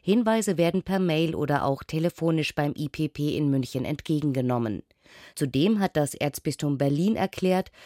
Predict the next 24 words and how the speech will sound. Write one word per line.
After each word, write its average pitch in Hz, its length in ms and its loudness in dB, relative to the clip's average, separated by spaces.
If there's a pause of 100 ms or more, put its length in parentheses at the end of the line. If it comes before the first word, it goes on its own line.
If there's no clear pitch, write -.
(120)
dass 175 160 0
es 196 160 -4
gegen 185 280 0
den 180 180 2
pensionierten 185 720 2
Priester 196 420 0
Peter 165 360 -2
R. 170 360 0
ein 175 220 -2
kirchliches 170 580 -4
Verfahren 175 560 0
eingeleitet 131 720 0
habe. 123 420 -4 (520)
Der 127 80 -2
geistliche 165 640 0
Peter 151 420 -2
R. 151 280 0 (300)
gilt 202 220 0
als 196 160 0
einer 185 260 2
der 185 260 -2
Haupttäter 143 680 0
des 127 260 -2
Missbrauchsskandals 151 1120 0